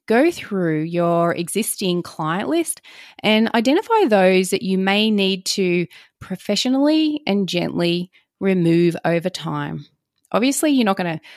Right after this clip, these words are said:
put that out there into the wider world, but you'll know who those people are, who the one, the ones that just are not the right fit. Number three, you can assess all of your new leads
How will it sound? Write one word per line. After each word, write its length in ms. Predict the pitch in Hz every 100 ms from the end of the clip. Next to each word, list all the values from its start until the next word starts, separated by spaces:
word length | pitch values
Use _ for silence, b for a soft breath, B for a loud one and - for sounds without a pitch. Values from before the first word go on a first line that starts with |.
| B -
put 180 | -
that 160 | 190 175
out 260 | 180 185 185
there 160 | 170
into 200 | 170 -
the 100 | 190
wider 340 | 175 165 165 170
world, 440 | 160 160 180 233
but 160 | 262 262
you'll 220 | 285 294
know 220 | 233 202
who 220 | 165 170
those 220 | 165 160
people 380 | - 170 165 165
are, 260 | 160 160 175 B B
who 200 | - 208
the 120 | 185
one, 220 | 170 170 -
the 80 | 202
ones 240 | 226 254
that 100 | -
just 220 | - -
are 60 | 165
not 200 | 170 -
the 100 | 170
right 220 | 170 - -
fit. 200 | 202 233 _ _ _ _ _ _ _ _ _ _ _ _ - -
Number 300 | 214 269 330
three, 640 | - 190 175 185 330 403 B B B B B _ -
you 200 | 214 226
can 420 | - 226 233 220 -
assess 720 | 220 - - 277 320 - -
all 460 | - 208 208 220 -
of 140 | 202
your 200 | 202 190
new 360 | 180 180 190 165
leads 400 | 165 165 170